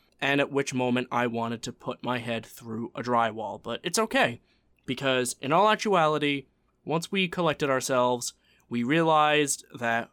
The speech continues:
all we lost was a bit of that Dodgers discussion that you heard, and a good chunk, if not all, of the subsequent discussion, which I'm gonna fill you in on in just a moment,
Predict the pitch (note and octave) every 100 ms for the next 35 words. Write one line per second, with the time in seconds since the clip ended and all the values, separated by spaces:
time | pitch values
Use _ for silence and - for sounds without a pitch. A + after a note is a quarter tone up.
0 | _ - E3+ F3+ D#3+ D3+ D3 C#3 - A#2+
1 | A#2 A2+ - A#2+ D#3 F3 E3 D#3 D3 C3
2 | C3 B2 - C3 - B2 - A#2+ A#2+ A#2+
3 | _ - A#2+ A#2 - B2 A#2+ A#2+ A#2 A2+
4 | - - D3 C3 B2+ B2 - _ - F3+
5 | - G#3+ A3+ - F3 F3 F3+ E3+ D#3 D3+
6 | C#3 - - C3 C#3 C3+ - B2 A#2+ A#2
7 | A#2+ A#2 A2 D#3 D3 C#3+ - C#3 B2+ C3+
8 | - C3 - B2+ A#2 A#2 A#2 - C#3 B2+
9 | B2 A2+ B2+ B2 A#2+ A#2+ A#2+ A#2+ A#2+ -
10 | B2+ A2+ A#2 A2+ - C3 A2 D3 G#3 G3+
11 | G3 -